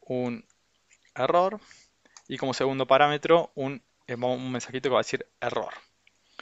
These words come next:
Bien, vamos a guardar los cambios a ver si todo funciona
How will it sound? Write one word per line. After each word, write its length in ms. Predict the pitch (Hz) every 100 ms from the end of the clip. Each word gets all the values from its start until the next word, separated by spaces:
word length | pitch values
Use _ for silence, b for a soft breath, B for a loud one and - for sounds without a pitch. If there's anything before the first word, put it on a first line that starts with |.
| B B B _
Bien, 240 | 143 143 113 - _ _ _ _ _ _ _ B B B
vamos 200 | 160 175
a 40 | 147
guardar 200 | 139 151
los 100 | -
cambios 380 | 156 175 185
a 60 | 135
ver 100 | 135
si 160 | - 131
todo 240 | 131 135
funciona 640 | - 120 139 135 127 120